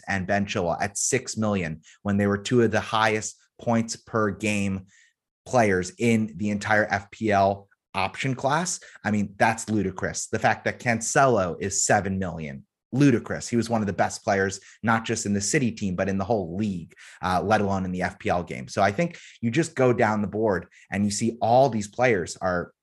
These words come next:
they're gettable. I mean, five million for Trippier, he looks like he's a steal. What if Cucurella ends up on Man City at five million? Steal.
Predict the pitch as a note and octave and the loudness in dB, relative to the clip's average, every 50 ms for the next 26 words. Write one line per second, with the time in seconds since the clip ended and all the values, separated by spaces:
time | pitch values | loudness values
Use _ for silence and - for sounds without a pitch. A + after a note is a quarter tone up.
0 | _ _ _ _ _ _ - C#3 C#3 A2 G2 A2 A2+ B2 C3 - D#2+ C#2+ - _ | _ _ _ _ _ _ -2 -2 0 2 4 4 4 4 4 0 -2 -6 -6 _
1 | _ - - G2 G2 F#2+ F2 - - - - G#2+ G#2+ B2+ C3+ A#2+ G#2+ G#2+ G#2+ A#2+ | _ -10 -6 -4 -4 -4 -6 -10 -14 -4 0 2 4 4 4 2 2 0 0 2
2 | C#3 D#3 C#3+ - A2+ G2 - - - A2 G2+ G2+ C#3+ D3+ E3 F3 F#3+ F#3+ - - | 0 -2 -2 -2 -4 -4 -4 -4 -6 -6 -6 -4 -2 0 0 0 -2 -4 -8 -18
3 | - - - - - C3+ D3 D3 C3 A#2+ C#3 C3+ - - C#3+ C3+ B2+ B2+ - - | -20 -20 -16 -4 -2 0 0 0 0 -2 -4 -4 -4 -2 0 0 0 0 -2 -4
4 | D3 D3 D3 B2+ - - - _ _ _ _ _ _ _ - - B2 - - - | -2 -2 -2 -2 -4 -6 -8 _ _ _ _ _ _ _ -2 -2 0 0 0 0
5 | - - - F3+ G#3 G3+ B2 D2+ - - - _ _ _ _ - A2 C3 D3 D#3+ | 0 0 0 2 4 4 4 2 0 -8 -12 _ _ _ _ 0 2 2 2 2
6 | - - - F#3+ - - D3+ D#3 E3 F3 F#3 D3 A2+ G2 G#2 A2+ A2+ C3+ B2 A#2+ | 0 0 0 0 0 2 2 4 6 6 6 6 6 4 2 0 0 0 -2 0
7 | - C3 B2+ B2+ B2+ C3 C3+ C#3 C3 - - - D#3 A2 F2 D#2+ - - - F#2 | 0 0 0 0 0 -2 -2 -2 -4 -4 -4 -2 0 0 -2 -2 -4 -2 0 0
8 | F#2+ F2+ F2 - F2+ E2 D2+ C2+ D#2 - - - - - - - - - G#3 G3 | 0 0 -4 -6 -8 -8 -8 -8 -10 -14 -14 -12 -10 -6 -6 -6 -2 0 2 4
9 | C#3 D#2+ B1 - - | 4 2 2 -4 -12